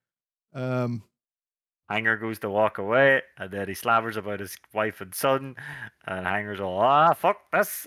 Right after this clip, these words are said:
Speaker 2: and then he gets laid out by Cage. <laughs>
Speaker 1: Looks like we're gonna get Hangman versus Swerve, which will be a great match.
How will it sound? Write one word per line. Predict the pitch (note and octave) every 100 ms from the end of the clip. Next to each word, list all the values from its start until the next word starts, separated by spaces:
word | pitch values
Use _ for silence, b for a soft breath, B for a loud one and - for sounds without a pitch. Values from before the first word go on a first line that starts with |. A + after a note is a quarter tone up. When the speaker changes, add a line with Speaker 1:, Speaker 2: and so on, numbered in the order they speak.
| -
Speaker 2:
and | B2 B2
then | A#2 A2+
he | A2+
gets | A2 -
laid | G2+ G2
out | F#2+
by | - G2+
Cage. | - E2 D#2 E2 - - _
<laughs> | - - - _ _ _ _ _ _ _ _ _ _ _ _ _ _ _ _ _ _ _
Speaker 1:
Looks | A#2 -
like | C#3
we're | D3
gonna | D#3 D#3
get | F3
Hangman | D3 F#3+ F#3 F3+
versus | F3+ E3 D3
Swerve, | - F3 F#3
which | D#3 - A#2+
will | A2
be | A2
a | G2
great | - G#2+ -
match. | A2 - -